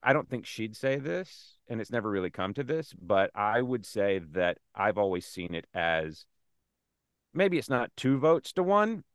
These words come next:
<clears throat> but it's, um, but I've always seen it as, like, she gets an extra thumb on the scale, fifty-one forty-nine, when it comes to decision making, because this is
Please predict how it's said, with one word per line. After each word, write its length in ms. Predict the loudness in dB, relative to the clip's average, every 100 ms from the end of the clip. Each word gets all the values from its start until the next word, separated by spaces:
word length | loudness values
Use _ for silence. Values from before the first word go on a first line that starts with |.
| -2
<clears throat> 560 | 2 2 2 -2 -8 -10
but 300 | 4 6 6
it's, 360 | 2 -4 -4 0
um, 440 | 4 4 2 -4 -8 _ _
but 180 | 4 8
I've 160 | 8 8
always 220 | 4 2
seen 160 | -2
it 100 | -2
as, 200 | -2 -2
like, 220 | 2 0 0 _ -20 -14
she 300 | -8 -6 -2
gets 260 | -2 -2
an 100 | -6 -2
extra 580 | -2 -2 -6 -4 -4 -4 -12 _
thumb 200 | -6 -4
on 160 | -4 -6
the 80 | -8
scale, 440 | -10 -12 -10 -12 -6
fifty-one 440 | -4 -4 -6 -6
forty-nine, 640 | -8 -10 -10 -12 -12 -12 -12
when 80 | -14
it 80 |
comes 240 | -12 -12 -12
to 60 | -16
decision 400 | -16 -14 -14 -14
making, 340 | -16 -16 -12
because 300 | -8 -6 -6
this 260 | -4 -4 -4
is 220 | -8